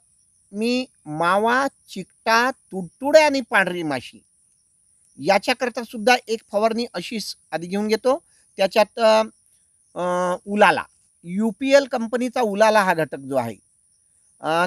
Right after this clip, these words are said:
त्याच्यासोबत मी लिंबोळी अर्क दहा हजार पीपीएमचं, या दोन्हींचं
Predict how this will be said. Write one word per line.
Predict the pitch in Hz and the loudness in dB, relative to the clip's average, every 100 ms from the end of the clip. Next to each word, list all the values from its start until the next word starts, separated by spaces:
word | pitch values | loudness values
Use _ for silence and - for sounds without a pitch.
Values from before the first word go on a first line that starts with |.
| 170 | 0
त्याच्यासोबत | 190 - 247 226 196 214 - | -2 0 -2 -2 -2 -2 -4
मी | 247 233 170 | -4 -4 -2
लिंबोळी | 190 240 254 | 2 4 4
अर्क | 233 226 | 2 0
दहा | 208 196 | -2 0
हजार | 196 202 190 | 2 2 0
पीपीएमचं, | 170 143 147 117 113 - _ _ _ | -6 -10 -8 -8 -10 -20 _ _ _
या | 185 220 | -2 -2
दोन्हींचं | 160 175 202 220 202 240 | 0 -2 0 0 0 0